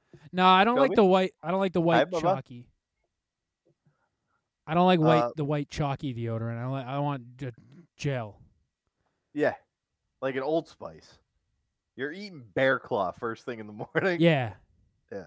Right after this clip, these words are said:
Speaker 1: Yeah. And then
Speaker 2: All right, what's your second?
Speaker 1: I really am mad that, like, uh, it was good.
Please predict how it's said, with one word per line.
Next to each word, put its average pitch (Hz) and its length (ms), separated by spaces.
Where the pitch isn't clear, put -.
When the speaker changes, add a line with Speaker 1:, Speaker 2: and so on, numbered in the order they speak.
Speaker 1:
Yeah. 135 280
And 151 220
then 160 100
Speaker 2:
All 135 160
right, 165 80
what's 160 140
your - 80
second? 131 400
Speaker 1:
I 160 60
really 208 340
am 156 140
mad 156 360
that, 160 240
like, 165 220
uh, 170 160
it 208 120
was 214 200
good. 196 300